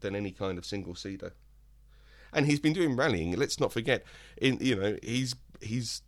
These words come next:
even though he had the, this horrific injury, he has been rallying over the last few years. It's not like the guy's just stopped doing anything.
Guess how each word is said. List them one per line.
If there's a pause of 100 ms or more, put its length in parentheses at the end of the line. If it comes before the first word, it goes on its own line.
(180)
even
though
he
had
the,
this
horrific
injury, (300)
he
has
been
rallying
over
the
last
few
years.
It's
not
like
the
guy's
just
stopped
doing
anything.